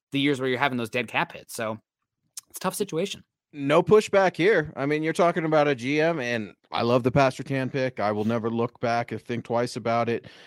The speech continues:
Speaker 2: But he inked a couple wide receivers, and Tim Patrick, I get it, injury, it was awful. I saw it with my own eyes.
Speaker 1: Yeah.
Speaker 2: One could argue that that kinda set the tone <laughs> for the whole season, and you wonder what Tim Patrick would have been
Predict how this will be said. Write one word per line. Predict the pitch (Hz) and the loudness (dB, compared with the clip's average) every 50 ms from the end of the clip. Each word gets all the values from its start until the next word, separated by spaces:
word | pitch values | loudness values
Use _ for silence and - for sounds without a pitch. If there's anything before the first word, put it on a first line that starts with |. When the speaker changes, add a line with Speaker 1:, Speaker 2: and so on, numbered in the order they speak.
| - _ - | -20 _ -16
Speaker 2:
But | - 117 107 104 156 160 165 151 147 - - _ _ - _ _ _ _ _ _ _ _ _ - | -14 -6 2 6 8 10 10 10 8 4 0 _ _ -20 _ _ _ _ _ _ _ _ _ -10
he | - - - - 147 143 139 143 | -10 -8 -6 -4 -2 0 2 2
inked | 165 156 - | 2 2 0
a | 147 | 0
couple | - 160 156 151 160 160 160 | 4 4 4 4 4 4 6
wide | 165 165 170 156 | 6 6 6 4
receivers, | 160 165 - - 160 196 240 196 175 185 190 202 - - - - - - - | 2 0 0 0 -2 -2 -2 -2 0 0 0 -2 -4 -8 -12 -14 -14 -10 -6
and | 120 120 120 120 120 113 | -4 -2 -2 -2 -2 -2
Tim | - 156 147 147 | 0 0 0 2
Patrick, | 147 139 143 151 - 170 156 - | 4 4 4 4 2 -2 -4 -2
I | 104 101 | -2 -2
get | 92 113 123 | 0 0 0
it, | 131 139 - - | 0 0 0 -2
injury, | - 113 123 117 123 127 127 131 127 | 0 0 0 2 2 2 0 0 0
it | 120 82 | -2 -4
was | 92 104 | -4 0
awful. | 110 107 120 123 - - 123 120 117 87 | 2 4 4 4 4 2 0 0 0 0
I | 92 | -2
saw | - - - 123 113 120 123 | -4 -2 0 0 2 2 2
it | 120 95 | 0 -2
with | 110 107 | -4 -4
my | 107 107 | -2 0
own | 117 120 120 120 | 0 0 0 0
eyes. | 117 117 120 117 117 113 104 - - - - _ - | 0 0 0 0 0 -2 -2 -4 -8 -10 -12 _ -18
Speaker 1:
Yeah. | 90 85 82 80 85 104 - _ _ _ - - - | -16 -16 -16 -16 -18 -18 -20 _ _ _ -20 -14 0
Speaker 2:
One | 165 165 226 269 254 | 6 8 8 8 8
could | 185 190 202 160 | 6 4 6 8
argue | 147 156 165 147 131 120 117 | 8 8 6 4 2 0 -2
that | 107 110 110 - | -2 -2 -2 2
that | 123 127 143 - - | 4 4 4 4 2
kinda | - 143 135 123 113 | 0 0 2 2 0
set | - - - 127 - _ | 0 0 0 0 0 _
the | _ | _
tone | - - 131 120 110 95 107 - - - | -4 -2 0 0 0 0 -2 -4 -2 -2
<laughs> | - - _ - - - - - 208 - | -4 -4 _ -10 -20 -18 -16 -14 -10 -2
for | - 170 175 | 2 4 4
the | 165 147 | 4 4
whole | 127 156 147 143 | 4 4 2 0
season, | - - 139 131 135 123 139 131 | 0 -2 -2 -2 -2 -2 -2 -2
and | 123 127 127 127 | 0 0 2 2
you | 123 123 | 2 2
wonder | 120 127 135 147 143 139 131 | 2 2 2 2 4 4 4
what | 127 120 113 120 - | 6 4 2 2 0
Tim | - 135 123 113 | -4 -4 -4 -2
Patrick | 123 127 120 120 - - 120 101 | -2 0 -2 -2 -2 -4 -6 -4
would | 104 107 123 123 | -2 0 0 0
have | 123 101 | 0 -2
been | 95 117 113 117 107 98 | -2 -2 -2 -2 -2 -4